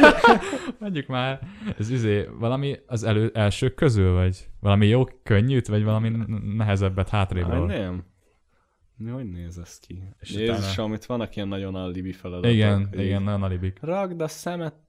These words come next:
Speaker 2: a szeméttárgyakat a szemétbe. <laughs> Mi? Konkrétan?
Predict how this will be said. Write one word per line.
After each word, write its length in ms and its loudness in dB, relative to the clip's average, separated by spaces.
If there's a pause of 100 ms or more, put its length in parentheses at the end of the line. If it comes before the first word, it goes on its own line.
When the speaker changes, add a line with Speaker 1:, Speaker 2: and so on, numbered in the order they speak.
(120)
Speaker 2:
a 80 -12
szeméttárgyakat 1040 -8
a 60 -10
szemétbe. 760 -12 (360)
<laughs> 460 -14
Mi? 380 -4
Konkrétan? 760 0